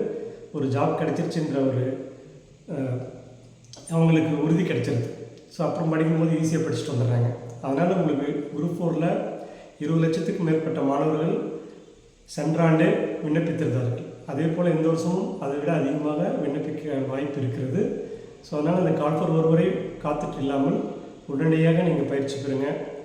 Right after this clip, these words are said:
படிக்க ஆரம்பிங்க. யூனிக் அகாடமி பல ஆண்டுகளாக பயிற்சி வழங்கி கொண்டு இருக்கிறது.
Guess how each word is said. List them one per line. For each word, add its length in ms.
படிக்க 280
ஆரம்பிங்க. 420
யூனிக் 220
அகாடமி 260
பல 140
ஆண்டுகளாக 520
பயிற்சி 320
வழங்கி 380
கொண்டு 180
இருக்கிறது. 720